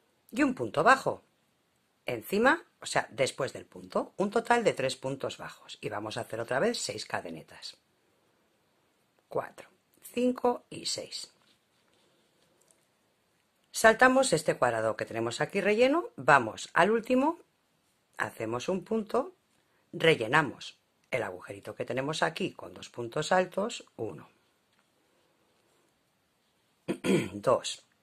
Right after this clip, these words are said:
y empezamos en el primero otra vez. Y ahora trabajamos puntos altos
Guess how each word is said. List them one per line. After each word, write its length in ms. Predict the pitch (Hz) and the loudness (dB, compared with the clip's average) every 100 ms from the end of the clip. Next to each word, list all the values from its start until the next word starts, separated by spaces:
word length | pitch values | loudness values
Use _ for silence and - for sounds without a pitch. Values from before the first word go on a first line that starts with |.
| _ _ - - | _ _ -10 0
y 100 | 214 | 0
empezamos 560 | 214 - 170 226 262 - | 0 -4 0 0 -2 -4
en 100 | 120 | -4
el 120 | 95 | -4
primero 400 | 104 98 113 - - | -8 -4 0 -2 -4
otra 280 | - - - | -16 -16 -20
vez. 80 | - - _ _ _ _ _ - _ 127 | -20 -20 _ _ _ _ _ -20 _ 4
Y 60 | |
ahora 200 | 160 127 | 6 4
trabajamos 680 | - - - - 143 123 - | -2 -16 -6 0 0 0 -14
puntos 460 | - 101 104 139 151 | -14 -10 -4 0 2
altos 480 | 143 110 143 - | 2 0 -6 -8